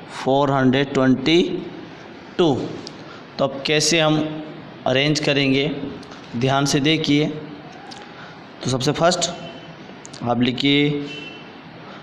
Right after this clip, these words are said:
वन से लिखिए वन, टेन, हंड्रेड, थाउजेंड और टेन थाउजेंड, यानी फिफ्थ डिजिट है तो टेन थाउजेंड तक नंबर है। तो हम सबसे पहले फर्स्ट डिजिट देखिए,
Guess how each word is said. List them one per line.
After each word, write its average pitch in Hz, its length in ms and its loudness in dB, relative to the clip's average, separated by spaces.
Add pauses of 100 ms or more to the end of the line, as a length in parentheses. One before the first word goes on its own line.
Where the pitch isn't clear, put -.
(440)
वन 131 180 6
से 135 160 2
लिखिए 139 280 4
वन, 135 500 6 (1400)
टेन, 139 540 4 (1160)
हंड्रेड, 131 720 4 (1000)
थाउजेंड 131 720 4 (640)
और 160 220 4 (760)
टेन 208 220 6
थाउजेंड, 180 520 6
यानी 147 180 6
फिफ्थ 160 260 2
डिजिट 175 300 4
है 180 140 4
तो - 80 2
टेन 180 260 2
थाउजेंड 180 360 4
तक 165 140 2
नंबर 147 300 4
है। 139 80 2
तो - 520 -8
हम 117 100 4
सबसे 117 220 0
पहले 127 160 2
फर्स्ट 131 220 0
डिजिट 131 180 4
देखिए, 127 420 0